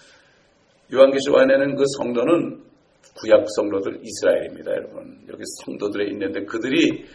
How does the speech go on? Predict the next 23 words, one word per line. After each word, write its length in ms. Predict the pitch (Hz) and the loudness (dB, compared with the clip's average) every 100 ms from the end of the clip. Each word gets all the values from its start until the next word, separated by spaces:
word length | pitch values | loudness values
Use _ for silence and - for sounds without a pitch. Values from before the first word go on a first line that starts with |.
| - _ _ - | -20 _ _ -4
예수를 460 | 123 127 127 127 | -2 0 -2 -4
믿고 300 | 107 - 123 | -6 -2 0
그때, 220 | - - 123 - - - - _ _ _ _ | 0 2 4 4 2 -4 -18 _ _ _ _
그 100 | - | -8
다음에 220 | - 78 - - - | -6 -4 -6 -8 -16
믿-, 220 | 92 - | -18 -16
아, 360 | - - - - _ _ - | -14 -14 -16 -20 _ _ -20
율법을 360 | - - 87 | -14 -10 -10
지켜요. 400 | - - - - - | -10 -14 -16 -16 -12
계명을 380 | 87 87 87 | -10 -10 -10
지킵니다. 500 | - - - - - | -10 -12 -14 -18 -20
그때 220 | - - - | -18 -8 -8
가서. 340 | - - - _ _ _ _ - - | -8 -18 -20 _ _ _ _ -20 -20
그래서 300 | - - - | -16 -6 -6
그 120 | - 98 | -4 -4
당시에 280 | 92 95 | -4 -6
보면 240 | - 104 98 | -10 -10 -10
이제 120 | 98 92 - - | -6 -8 -10 -12
계시록 260 | 90 87 | -12 -10
십오 180 | - - | -12 -12
장 160 | - - | -14 -14
보면은 360 | - 110 - | -12 -10 -6
여기에, 320 | 92 90 101 | -8 -6 4